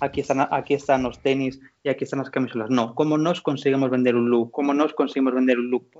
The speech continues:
Nós temos un cliente que é máis formal, un, una, un cliente que é moito máis moderno. Como nós conseguimos vender un look completo, eh, para que a xente perceba, porque é unha cosa que yo teño visto xa moito no punto físico e,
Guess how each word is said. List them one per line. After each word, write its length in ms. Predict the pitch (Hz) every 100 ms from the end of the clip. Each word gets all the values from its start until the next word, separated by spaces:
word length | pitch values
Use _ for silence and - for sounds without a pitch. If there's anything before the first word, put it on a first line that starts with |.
| 135
Nós 160 | 131
temos 180 | 147 135
un 140 | 143 139
cliente 400 | 147 151 156 160
que 140 | 147
é 20 |
máis 160 | 143 139
formal, 400 | - 127 110 123
un, 160 | 135
una, 220 | 165 147 - 175
un 140 | 143
cliente 460 | - 143 156 151 156
que 80 | 139
é 40 |
moito 240 | 143 143 135
máis 100 | 127
moderno. 320 | 131 120 120 120
Como 220 | 151 151
nós 160 | 160 165
conseguimos 380 | 160 143 143 139
vender 160 | 131
un 60 | 135
look 80 | 143
completo, 640 | 139 127 - 127 - 127 _ - - -
eh, 160 | - 143 139
para 180 | 123
que 80 | 120
a 80 | 143
xente 240 | 139 139
perceba, 380 | 135 123 135 117
porque 240 | 123 - 175
é 20 |
unha 180 | 156 147
cosa 220 | 147 139 127
que 80 |
yo 80 | 127
teño 240 | 131 139 139
visto 240 | 135 131
xa 140 | 120 120
moito 400 | 131 135 131 120
no 100 | 113
punto 240 | - 117 117
físico 260 | 156
e, 0 | 151